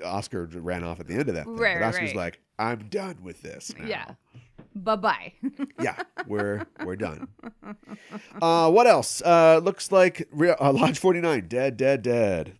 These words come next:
Speaker 2: Really?
Speaker 1: Yep, over.
Speaker 2: Okay. Well, I mean, it kinda went off the rails this last season, so I can't say that I'm, like, super
Speaker 1: I think that
Speaker 2: surprised.
Speaker 1: the creator, uh, who confirmed this on, um, Twitter or whatever, he went on, like, a long,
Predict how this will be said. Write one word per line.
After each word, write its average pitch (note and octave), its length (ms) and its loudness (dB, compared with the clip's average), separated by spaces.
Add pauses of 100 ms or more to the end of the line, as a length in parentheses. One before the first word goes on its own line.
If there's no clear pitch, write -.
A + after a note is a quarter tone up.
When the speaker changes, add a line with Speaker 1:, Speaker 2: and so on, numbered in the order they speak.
(120)
Speaker 2:
Really? A#3 580 -4
Speaker 1:
Yep, D3+ 320 0
over. G2+ 320 -4 (120)
Speaker 2:
Okay. D#4+ 560 -12 (100)
Well, C4 400 -8
I B3+ 100 -10
mean, C#4 160 -8
it C4+ 140 -10
kinda D4+ 200 -6
went B3 140 -8
off A#3+ 140 -8
the F#3+ 100 -14
rails F#3+ 400 -10
this F3 160 -20
last F3 280 -12
season, F3 360 -14
so G3 80 -14
I F#3 100 -10
can't C4 280 -10
say B3+ 120 -8
that G#3+ 140 -8
I'm, F3+ 140 -12
like, F3 160 -16
super F3+ 400 -16 (180)
Speaker 1:
I D#3 60 2
think F#3 260 -4
that E3+ 220 4
Speaker 2:
surprised. - 60 -20 (120)
Speaker 1:
the C#3 280 0
creator, C#3+ 720 4
uh, G#2+ 260 -2
who A#2 280 -4
confirmed A#2 500 -6
this F#2 440 -6
on, F2 440 -10
um, E2 460 -10 (200)
Twitter G2 340 -6
or E2+ 80 -4
whatever, D#2 260 -6
he E2 40 -6
went E2+ 160 -8
on, E2 140 -8
like, D#2 160 -12
a E2 60 -10
long, D#2+ 420 -10